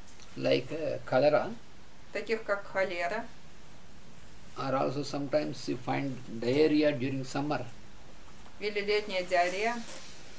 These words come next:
Speaker 1: And also in all the seasonal changes,
Speaker 2: при всех сезонных изменениях,
Speaker 1: then you have to understand that these are the results of the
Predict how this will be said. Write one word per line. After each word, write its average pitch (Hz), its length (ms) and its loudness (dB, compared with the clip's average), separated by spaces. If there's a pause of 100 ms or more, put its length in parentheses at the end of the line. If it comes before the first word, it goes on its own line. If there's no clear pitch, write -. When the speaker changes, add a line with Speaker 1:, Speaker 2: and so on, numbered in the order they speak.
(1500)
Speaker 1:
And 143 100 2
also 165 300 12
in 165 100 10
all 151 220 10
the 165 100 10
seasonal 170 520 12
changes, - 760 4 (480)
Speaker 2:
при 208 160 0
всех 240 260 0
сезонных 220 540 0
изменениях, 202 640 -4 (3000)
Speaker 1:
then 147 180 2
you 135 80 4
have 160 220 8
to 139 300 4 (840)
understand 151 520 4
that 135 200 6
these 131 180 2
are 143 160 10
the 120 120 2
results 156 440 6
of 151 180 4
the 143 420 4